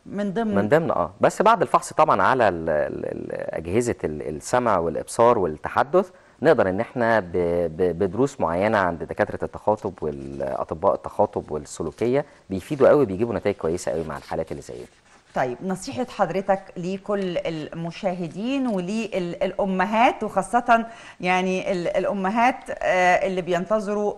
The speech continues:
Speaker 1: آه، مولود أو اللي عندهم مولود،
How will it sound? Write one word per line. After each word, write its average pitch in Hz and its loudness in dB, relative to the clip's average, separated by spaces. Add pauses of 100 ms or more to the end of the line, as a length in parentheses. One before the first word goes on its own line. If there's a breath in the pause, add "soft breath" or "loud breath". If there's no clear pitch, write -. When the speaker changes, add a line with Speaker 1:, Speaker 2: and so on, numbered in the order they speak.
(140)
Speaker 1:
آه، 156 2
مولود 196 0
أو 247 2
اللي 196 2
عندهم 226 -2 (380)
مولود، 190 -4